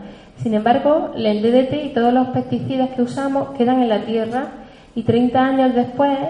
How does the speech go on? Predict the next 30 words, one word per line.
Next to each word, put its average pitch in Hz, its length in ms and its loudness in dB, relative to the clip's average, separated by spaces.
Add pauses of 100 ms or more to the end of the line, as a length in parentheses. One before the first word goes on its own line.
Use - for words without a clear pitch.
en 220 120 -4
las 208 120 0
placentas 254 580 -2
y 233 60 0
en 214 60 -4
la 202 80 0
leche 220 300 -4
humana, 254 440 0
todavía 220 460 2
hay 233 100 0
restos 214 540 0
de, 196 720 -2
de, 190 380 -4
de 190 100 -4
pesticidas, 208 600 -4 (1300)
por 220 140 6
mucho 220 260 2
que 233 80 0
se 220 160 -2
hayan 202 160 0
prohibido. 180 540 -4 (540)
Deciros 262 380 -8
también 285 240 -4
como 247 240 0
cosa 247 260 -4
curiosa, 247 460 2
las 214 120 -2
que 208 120 -8
sois 214 260 -2
madres, 240 520 0